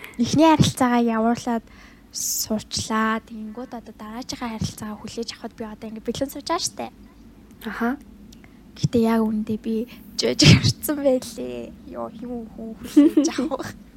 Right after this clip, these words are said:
Speaker 1: Нөө яалч нөө
Speaker 2: Одоо тэгээд салаад угаасаа нэлээд бас хугацаа өнгөрч штэ, тий?
Speaker 1: Тий. Тэгээд ер нь бол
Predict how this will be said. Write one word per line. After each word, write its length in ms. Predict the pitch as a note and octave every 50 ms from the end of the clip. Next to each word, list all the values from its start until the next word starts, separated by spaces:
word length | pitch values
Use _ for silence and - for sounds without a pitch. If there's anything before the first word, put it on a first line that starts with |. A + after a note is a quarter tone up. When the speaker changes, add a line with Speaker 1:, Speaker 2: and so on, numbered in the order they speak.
| - - - - - - - - - - D5+ - - - G4+ G4 F#4 F4 E4 D4+ - - - -
Speaker 1:
Нөө 160 | - A#3+ A3+ A3 A3 A#3
яалч 320 | C4 D4+ - - - - C#4
нөө 160 | C4 C4 B3+
Speaker 2:
Одоо 240 | G#3+ B3 B3 C4 D#4
тэгээд 280 | - - C#4+ C#4 C#4 - - - -
салаад 560 | - - - - A#3 - - - C4+ C#4 - B3
угаасаа 320 | A#3 A3+ A#3+ - - A#3+
нэлээд 560 | A3+ A3 G#3+ G#3+ G#3 - - C4+ C#4+ C#4 C4+
бас 160 | - - -
хугацаа 320 | - - - - - - G#2
өнгөрч 240 | G2+ - - - -
штэ, 280 | - - - - - -
тий? 220 | - - A#3+ B3+ D4+ - - - - -
Speaker 1:
Тий. 480 | C4+ B3 B3 B3 B3 B3 A#3+ A#3 C4+ - - - - - - - - - - - - - - - - - - - - - - - - - - - - - - - - - -
Тэгээд 320 | - C4+ B3+ C4 C4 B3+
ер 200 | B3+ B3+ B3+ C4+
нь 160 | C#4 D4 D4+
бол 200 | D#4 D4 D4 -